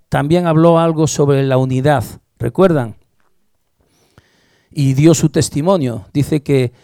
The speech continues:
en los momentos de crisis, en los momentos de dificultad, y él habló un poquito de su tiempo aquí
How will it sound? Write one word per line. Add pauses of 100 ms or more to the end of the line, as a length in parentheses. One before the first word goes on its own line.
(480)
en
los
momentos
de
crisis,
en
los
momentos
de
dificultad, (640)
y
él
habló
un
poquito
de
su
tiempo
aquí